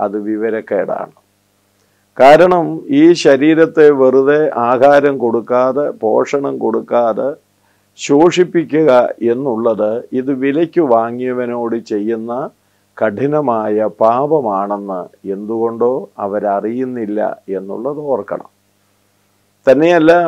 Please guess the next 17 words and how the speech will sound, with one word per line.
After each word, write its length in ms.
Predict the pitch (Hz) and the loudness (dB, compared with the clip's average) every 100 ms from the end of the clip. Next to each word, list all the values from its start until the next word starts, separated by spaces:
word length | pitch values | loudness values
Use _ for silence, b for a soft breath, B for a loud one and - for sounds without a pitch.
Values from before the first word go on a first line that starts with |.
| 160 | 2
പണ്ട് 220 | 135 135 151 | 2 6 8
കാലത്തുണ്ടായിരുന്നു, 840 | 156 160 165 165 156 160 160 165 170 139 | 10 8 6 4 6 8 8 4 0 0
ഇപ്പോഴെനിക്ക് 480 | 147 147 147 139 139 | 4 4 4 4 4
അറിഞ്ഞുകൂടാ, 380 | 131 156 170 175 160 | 4 2 4 4 4
ഇപ്പോഴും 280 | 180 180 180 | 2 0 0
കണ്ടേക്കാം. 480 | 180 180 185 127 - _ b _ _ _ _ _ _ _ _ _ - 139 | 0 4 4 4 0 _ b _ _ _ _ _ _ _ _ _ -2 2
ഈ 20 | 156 147 | 2 6
ഭാര്യാഭർത്താക്കന്മാർ 1160 | 139 147 175 185 185 170 180 180 151 175 170 165 139 | 6 8 8 8 8 4 4 4 4 2 2 0 2
തമ്മിലുള്ള 420 | 151 147 151 151 147 135 | 4 4 2 4 4 6
വഴക്ക് 460 | 127 135 - 151 143 - - - | 4 4 2 4 4 0 -2 0
ചില 140 | 117 135 143 | 2 2 2
സമയത്ത് 520 | 139 135 131 135 131 131 - - 117 | 0 -2 -2 0 0 0 -4 -6 -2
അതികഠിനമാകുമ്പോൾ 1400 | 117 127 117 110 135 147 131 123 117 117 107 98 101 113 _ _ _ _ _ _ - | -2 0 0 2 0 -2 -2 -4 -4 -4 -2 -2 -4 -8 _ _ _ _ _ _ -2
ചില 140 | 147 151 143 139 | 2 4 4 6
ഭാര്യമാര് 800 | 170 185 180 139 117 107 104 101 110 127 - 120 | 6 6 4 4 0 -2 -2 -4 -6 -10 -2 0
അവരുടെ 340 | 123 123 127 120 | 2 2 0 0
ശരീരത്തെ 680 | 143 143 156 156 139 110 113 | 2 4 4 2 0 0 -2